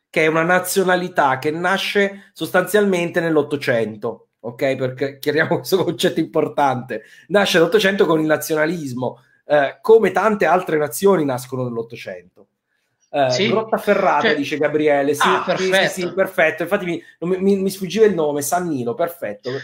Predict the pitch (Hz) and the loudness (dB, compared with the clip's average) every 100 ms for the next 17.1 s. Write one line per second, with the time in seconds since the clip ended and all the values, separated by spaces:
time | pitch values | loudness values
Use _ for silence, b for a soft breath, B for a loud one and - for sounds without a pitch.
0 | - 196 190 - 196 240 285 240 175 180 | -4 0 0 0 0 2 2 -2 -4 -4
1 | 208 185 196 185 185 180 185 185 180 233 | -2 -2 0 0 2 0 -2 -4 -4 -4
2 | 262 - 277 440 - - 160 156 147 139 | -4 -2 0 0 -4 -4 0 2 4 2
3 | 135 - 185 180 170 170 175 185 190 190 | 0 -2 0 2 2 4 2 0 -2 -4
4 | 185 202 208 190 175 156 170 160 147 180 | -2 -2 0 0 -2 -4 -4 -4 -6 -6
5 | 185 185 175 185 180 151 151 214 - 185 | -4 -4 -2 -2 -4 -8 -8 -6 -4 0
6 | 196 208 170 156 143 147 147 151 151 139 | 4 2 0 -2 -2 0 2 4 4 2
7 | 139 139 139 139 135 135 135 151 147 80 | 4 4 4 2 0 0 -2 -2 -4 -6
8 | 143 135 120 - - B B B 202 208 | -6 -6 -8 -16 -20 B B B 0 4
9 | 311 214 - 320 214 196 185 185 185 185 | 4 4 4 2 4 2 2 -2 -4 -2
10 | 202 220 180 160 175 202 185 175 180 175 | -2 0 -2 -2 2 2 0 -4 -6 -2
11 | 190 156 147 165 160 170 175 180 202 185 | 0 0 -4 -2 -2 -2 -2 0 -2 -2
12 | 170 165 160 135 - 170 127 127 156 160 | -6 -8 -10 -8 -2 0 0 -4 -6 -2
13 | 202 143 147 151 156 165 165 - 151 151 | 0 0 -2 -6 -4 -2 -2 -8 -6 -4
14 | 220 175 160 185 147 165 151 147 135 190 | -2 -4 -4 -4 -4 -4 -6 -8 -2 0
15 | 180 151 202 196 160 - 147 175 147 170 | 2 2 2 0 -2 -6 -8 -4 -4 -4
16 | 170 160 165 151 151 151 147 170 190 - | -8 -10 -10 -6 -4 -4 -6 -8 -12 -14